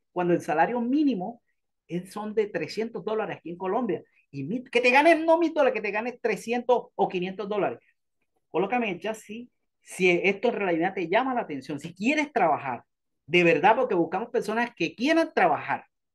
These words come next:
que estén dispuestas a dar la milla extra, porque eso es lo que buscamos aquí.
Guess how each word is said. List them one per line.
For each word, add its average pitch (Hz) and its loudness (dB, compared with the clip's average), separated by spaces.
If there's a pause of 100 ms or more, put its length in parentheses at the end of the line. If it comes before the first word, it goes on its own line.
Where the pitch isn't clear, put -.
(280)
que 175 -2
estén 226 2
dispuestas 269 0
a 226 4
dar 196 2
la 202 -2
milla 190 0
extra, 175 -8
porque 127 -8
eso 165 -2
es 247 2
lo 247 4
que 175 -2
buscamos 220 0
aquí. - -14